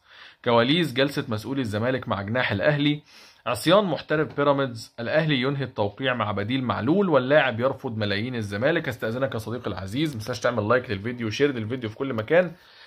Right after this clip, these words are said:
ما تنساش تشترك في قناة اليوتيوب وتفعل الجرس عشان يوصلك كل جديد، وتعمل فولو صفحة الفيسبوك عشان تتابع الأخبار الحصرية أول بأول. طبعًا <clears throat> ناس كتيرة امبارح اتفرجوا على ماتش الأهلي وبلدية المحلة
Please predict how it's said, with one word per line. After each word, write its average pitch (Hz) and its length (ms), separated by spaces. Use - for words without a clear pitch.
ما 156 80
تنساش 180 420
تشترك 165 240
في - 100
قناة 147 240
اليوتيوب 143 480
وتفعل 131 300
الجرس 123 260
عشان 135 100
يوصلك 160 260
كل 185 220
جديد، 190 220
وتعمل 156 360
فولو 143 180
صفحة 127 320
الفيسبوك 123 480
عشان 113 220
تتابع 135 200
الأخبار 120 440
الحصرية 139 600
أول 131 200
بأول. 73 240
طبعًا 208 380
<clears throat> - 680
ناس 156 200
كتيرة 156 280
امبارح 135 400
اتفرجوا 131 400
على 113 160
ماتش - 360
الأهلي 127 500
وبلدية 113 1000
المحلة 120 440